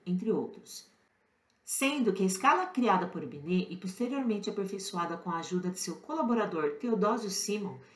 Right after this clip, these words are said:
é utilizada até os dias atuais. Esses testes são chamados psicométricos e medem o raciocínio lógico e o desempenho linguístico do indivíduo. Na contramão deles, surgiram as pesquisas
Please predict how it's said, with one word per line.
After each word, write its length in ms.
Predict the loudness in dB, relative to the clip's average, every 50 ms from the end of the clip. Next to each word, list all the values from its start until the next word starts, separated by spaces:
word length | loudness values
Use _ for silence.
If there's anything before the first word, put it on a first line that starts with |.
| -20 _ -4
é 80 | -2 -2
utilizada 580 | 0 0 2 2 2 4 4 4 2 2 0
até 400 | 0 -2 -2 -2 0 0 2 4
os 140 | 4 2 2
dias 200 | 2 2 2 4
atuais. 720 | 2 0 0 0 -2 -2 -2 -4 -8 -10 -12 -14 -14 -14 _ _ _ _ _ -20 _ _ _
Esses 260 | 4 6 6 6 2
testes 680 | -2 -2 -2 0 0 0 0 -2 -4 -8 -10 -12 -14 -10
são 180 | -8 -4 0 2
chamados 460 | 4 4 4 4 4 2 0 -4 -8
psicométricos 1120 | -10 -10 -8 -8 -8 -10 -12 -14 -14 -10 -6 -4 -4 -4 -6 -10 -18 -20 -20 -20 -20 -20 -20 -20 -20 -20 -20
e 120 | -12 -4
medem 300 | -2 0 0 0 0 0 -2
o 20 |
raciocínio 600 | -2 -4 -4 -4 -6 -8 -8 -6 -4 -4 -2 -2
lógico 560 | -2 -2 -2 -2 -2 -4 -4 -6 -8 -10 -12 -12
e 80 | -10
o 60 | -10 -10
desempenho 420 | -10 -14 -14 -12 -10 -10 -10 -10
linguístico 680 | -10 -12 -12 -10 -8 -6 -4 -4 -4 -6 -8 -10 -12 -16
do 80 | -18 -18
indivíduo. 560 | -18 -18 -20 -20 -20 -20 -20 -20 -20 _ _ _ _ _ _ _ _ _ _ _ _ _ _ _ _ _ _ _ _ -6
Na 120 | -6 -4
contramão 500 | -2 -2 -2 0 0 0 0 0 -2 -6
deles, 380 | -6 -4 -4 -2 -4 -4 -8 -12
surgiram 500 | -12 -10 -8 -8 -4 -2 0 0 0 -2
as 120 | -2 -4
pesquisas 680 | -8 -10 -10 -10 -10 -8 -6 -6 -4 -4 -6 -8 -10